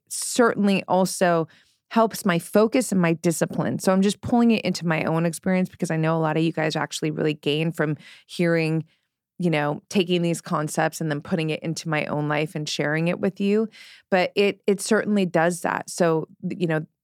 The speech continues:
I'm putting just deep, deep emphasis on, I want you to really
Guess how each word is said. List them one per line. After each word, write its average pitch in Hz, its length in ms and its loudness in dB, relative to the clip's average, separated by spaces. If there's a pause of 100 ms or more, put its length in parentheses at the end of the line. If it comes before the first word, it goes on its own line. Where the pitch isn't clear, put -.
I'm 160 140 -2 (160)
putting 190 300 0 (140)
just - 260 -4 (140)
deep, - 300 -4
deep 214 300 -2
emphasis 190 480 -2
on, 175 220 -2 (380)
I 202 60 6
want 208 260 4
you 233 120 4
to 233 100 4
really 180 580 0